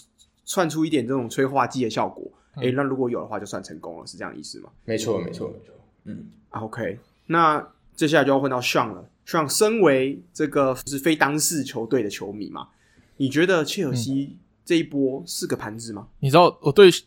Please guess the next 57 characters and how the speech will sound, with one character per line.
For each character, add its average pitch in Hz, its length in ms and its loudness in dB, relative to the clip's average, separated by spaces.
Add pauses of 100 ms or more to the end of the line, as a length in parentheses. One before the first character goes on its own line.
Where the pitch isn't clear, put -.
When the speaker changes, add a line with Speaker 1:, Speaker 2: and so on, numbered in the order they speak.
Speaker 3:
切 - 220 10
尔 147 100 12
西 131 460 0 (220)
就 151 160 6
是 131 340 2
这 147 160 2
一 135 80 4
段 117 400 4 (100)
时 - 240 -2
间 127 140 2
的 120 80 0
操 123 300 2
作 117 300 8
啊， - 120 -10 (540)
就 170 200 12 (220)
大 - 100 4
概 151 300 10
就 160 160 4
是 151 240 6
只 113 160 -4
能 104 160 2
用 117 420 6 (360)
一， 127 140 0
Speaker 1:
嗯。 - 40 -10
Speaker 3:
一 113 80 -2
句 143 160 4
话 139 200 8
来 101 60 2
形 101 300 -4
容。 - 240 -4 (320)
你 131 80 2
们 135 160 4
知 - 100 4
道 175 300 10
切 - 180 10
尔 160 80 12
西 143 140 8
的 135 80 8
教 135 240 8
练 135 240 6
是 - 100 0
不 135 60 6
是 127 180 4
叫 120 300 6
波 107 300 0
特？ - 280 -2 (380)
Speaker 1:
对。 - 220 -10 (580)
Speaker 3:
对 127 100 0
吧？ - 200 -2
那 185 140 8
你 143 120 4
知 160 80 8
道 170 120 12
《哈 - 220 10
利 165 160 10
波 131 220 8
特》 120 340 6